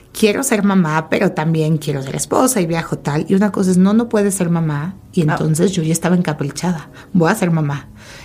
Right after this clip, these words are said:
Speaker 1: Y me tengan que hacer los tratamientos que me tenga hacer, que hacer, voy a ser mamá.
Speaker 2: Y de repente ya se te iba la onda en el sentido de que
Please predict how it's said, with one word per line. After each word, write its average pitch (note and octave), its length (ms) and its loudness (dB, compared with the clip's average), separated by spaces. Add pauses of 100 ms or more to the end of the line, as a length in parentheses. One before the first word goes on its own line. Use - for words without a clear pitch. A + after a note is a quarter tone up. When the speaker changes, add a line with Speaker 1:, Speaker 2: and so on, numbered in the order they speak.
Speaker 1:
Y D#3+ 180 4
me D#3+ 120 2
tengan F3 200 0
que G#3+ 80 0
hacer G3 140 0
los G3+ 120 0
tratamientos F3+ 580 2
que G#3+ 80 -2
me D#3 80 0
tenga E3 200 -2
hacer, F#3 240 0
que D#3+ 100 -4
hacer, F3+ 260 0
voy E3+ 280 2
a G3 80 0
ser D#3+ 160 -4
mamá. D#3 280 0
Speaker 2:
Y B3 60 6
de A#3 120 4
repente A#3 440 2
ya C4 140 2
se C4+ 140 0
te B3 220 2
iba A3 180 2
la G#3+ 140 2
onda G#3 140 4
en G#3+ 80 4
el F#3+ 100 2
sentido F3+ 320 2
de G3 120 0
que F3 320 2